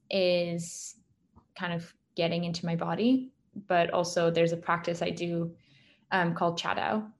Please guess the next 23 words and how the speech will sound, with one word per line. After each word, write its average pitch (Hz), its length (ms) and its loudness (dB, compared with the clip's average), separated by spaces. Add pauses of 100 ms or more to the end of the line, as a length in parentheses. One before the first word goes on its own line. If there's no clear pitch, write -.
(240)
And 185 220 -4
it's, 175 260 -6
um, 170 720 0 (580)
it's - 600 -4 (160)
a 175 640 -2 (440)
Japanese 170 840 -2
tea 180 160 -6
ceremony. 101 640 -8 (480)
And 170 540 2 (1200)
you 170 600 2 (100)
sit - 400 0
with - 140 -6
tea 170 300 -4
for 175 100 -2
about 165 180 0
an 170 120 -2
hour 165 300 0
and 170 200 -4
you 170 60 0
drink 170 240 -4
tea 170 120 -4
in 160 100 -4
silence. 160 540 -4